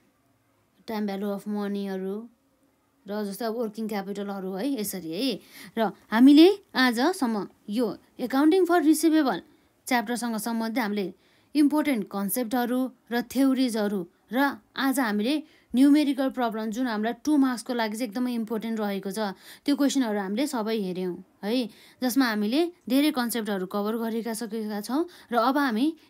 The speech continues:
नेक्स्ट भिडियोमा यसैसँग, यसै च्याप्टरसँग सम्बन्धित अरू कन्सेप्टहरू जुन हामीलाई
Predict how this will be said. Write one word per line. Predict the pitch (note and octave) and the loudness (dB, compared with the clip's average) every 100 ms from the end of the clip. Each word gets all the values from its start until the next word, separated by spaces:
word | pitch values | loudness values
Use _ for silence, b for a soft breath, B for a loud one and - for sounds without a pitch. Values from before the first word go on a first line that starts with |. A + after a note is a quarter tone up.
| B3 | 0
नेक्स्ट | C#4 - F#3+ | 2 0 -4
भिडियोमा | G3+ G3 G#3+ A3 | -4 -4 -6 -6
यसैसँग, | - D#4+ - - - - D#4 F4+ F4 C4 A#3 F#3 - | -2 0 0 -2 -4 -2 2 4 4 0 -2 -4 -4
यसै | C4 D#4+ | -2 0
च्याप्टरसँग | D#4+ B3 A3+ A3 A3 G3+ | 0 -2 -4 -6 -4 -6
सम्बन्धित | F#3+ G3 G3+ G3+ C#4 E4+ B B - | -4 -4 -4 -2 -2 -2 B B 0
अरू | D4+ D4 | 2 2
कन्सेप्टहरू | C#4 A3+ G#3 A3 G#3 G3 | 0 -2 -2 -4 -4 -4
जुन | G3 A#3 | -4 -4
हामीलाई | A3 G3+ G#3+ D#4 | -4 -2 -2 -2